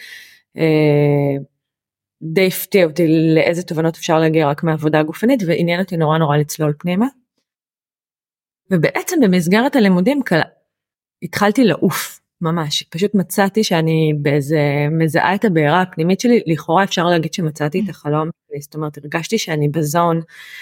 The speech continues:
ודבר עקב דבר, וממש צפיתי בהמון, אה, תכנים, ולמדתי המון, והרצאות, ו-, הפכתי להיות צרכנית של עולם ההתפתחות האישית, או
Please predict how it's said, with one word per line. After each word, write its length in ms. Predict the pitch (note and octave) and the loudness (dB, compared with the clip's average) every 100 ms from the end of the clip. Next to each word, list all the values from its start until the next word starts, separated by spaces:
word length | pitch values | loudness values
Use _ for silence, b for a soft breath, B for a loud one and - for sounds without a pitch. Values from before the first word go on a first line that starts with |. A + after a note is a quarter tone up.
| B B - | B B -6
ודבר 360 | E3+ F3+ A#3+ B3 | -2 2 2 0
עקב 300 | - A3 F#3 | 2 0 2
דבר, 460 | E3 D#3+ G3+ F#3+ E3 | -2 2 2 2 0
וממש 260 | E3+ F#3+ | 0 0
צפיתי 520 | - - - - G#3 G3+ | -2 -8 -4 -2 0 2
בהמון, 580 | F3 E3+ F3+ F3+ F#3 | 2 2 2 4 4
אה, 120 | F#3 F3 - | 2 0 -6
תכנים, 680 | - F#3 F#3+ F#3+ F#3 E3+ D#3+ | -8 0 2 4 2 0 -2
ולמדתי 680 | E3+ E3+ F3+ F#3 F#3 - F3 | -2 0 2 2 0 -4 -6
המון, 500 | E3+ E3 D#3+ D#3+ D#3+ | -2 0 0 0 -2
והרצאות, 960 | D#3+ D#3 D#3+ - - G#3+ G3+ F#3 F3 F3 D#3+ | -4 -6 -8 -12 -2 2 4 2 2 -2 -2
ו-, 120 | E3+ - B B B B B _ _ _ - G#3+ - | -2 -2 B B B B B _ _ _ -4 -4 -2
הפכתי 260 | A#3+ - | -4 0
להיות 160 | B3+ A#3+ | 2 2
צרכנית 560 | - A3 - F#3+ G#3 | 0 -2 0 0 0
של 120 | - G3 | 0 2
עולם 240 | D#3+ F3+ | 2 2
ההתפתחות 640 | F#3+ - D#3+ - A#3+ B3+ | 0 -2 -12 -4 -2 0
האישית, 640 | C#4+ C4 - B3 A#3+ A#3+ | 2 2 2 2 4 2
או 60 | E3+ | 0